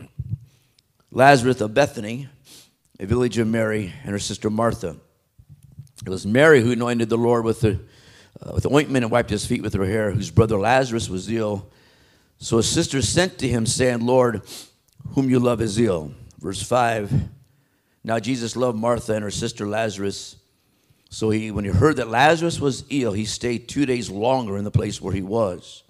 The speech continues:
Verse twenty-one, Martha said to Jesus, "Lord, if you had been here, my brother would not have died." Verse twenty-three, Jesus said to her, "Your brother will rise again." Martha said to him, "I know he will rise again in the resurrection on the last day."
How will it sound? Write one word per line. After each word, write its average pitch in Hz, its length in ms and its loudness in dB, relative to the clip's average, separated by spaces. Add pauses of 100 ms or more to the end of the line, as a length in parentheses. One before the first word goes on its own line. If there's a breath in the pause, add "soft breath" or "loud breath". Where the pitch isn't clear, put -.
(800)
Verse - 200 -6
twenty-one, 101 720 -4 (1200)
Martha 101 360 -6
said 139 260 0
to 135 100 0
Jesus, 113 360 -2
"Lord, 120 220 2
if 98 80 -4
you 123 80 0
had 107 160 -2
been 135 140 0
here, 117 100 -2
my 110 100 -4
brother 110 220 -4
would 101 160 -4
not 95 140 -8
have 87 160 -12
died." 117 420 -4 (800 loud breath)
Verse 104 160 -8
twenty-three, 113 600 -4
Jesus 107 380 -4
said 123 240 -2
to 117 60 -2
her, 110 80 2
"Your 110 140 -2
brother 113 280 2
will 107 160 -2
rise 131 360 0
again." 95 420 -6 (580 soft breath)
Martha 113 360 0
said 156 320 0
to 139 100 -4
him, 117 160 -2
"I 120 120 -2
know 143 200 4
he 135 120 2
will 127 120 2
rise 120 320 0
again 110 220 -6
in 110 40 -6
the 104 60 -6
resurrection 110 540 -4
on 104 40 -6
the 107 60 -8
last 104 380 -8
day." 85 340 -10